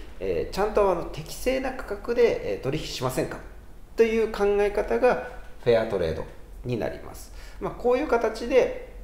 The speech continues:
途上国の人を支援するっていう方法もあるんだということですね。で、えー、マイクロクレジット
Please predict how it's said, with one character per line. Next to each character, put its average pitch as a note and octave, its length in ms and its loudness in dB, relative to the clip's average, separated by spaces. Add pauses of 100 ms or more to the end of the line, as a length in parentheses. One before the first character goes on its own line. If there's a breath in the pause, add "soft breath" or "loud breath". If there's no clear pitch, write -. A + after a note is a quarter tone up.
(340)
途 F3 120 0
上 F#3 160 6
国 B2+ 200 2
の F2 100 -2
人 - 180 -4
を D#2+ 80 -2
支 - 160 -2
援 G#2 180 2
す F2+ 180 -8
る D#3 140 -4
っ D#3 40 -10
て - 140 -6
い D#2+ 120 -4
う D#2 60 -8
方 G#2+ 160 0
法 A#2 100 0
も G2+ 180 4
あ A#2 40 6
る - 100 2
ん - 40 -6
だ C#2+ 80 -6
と - 120 -10 (140)
い G#2+ 60 -10
う F#2 40 -6
こ - 120 -12
と - 80 -16
で - 80 -18
す - 140 -12
ね。 C#3+ 280 -2 (420 loud breath)
で、 G#3+ 400 -2
え D#3 460 6
ー、 - 20 -4
マ E3 140 4
イ C#4 60 2
ク C#4 140 -4
ロ C#4 100 2
ク - 120 -6
レ B3+ 120 2
ジ - 100 -4
ッ - 140 -6
ト - 280 -4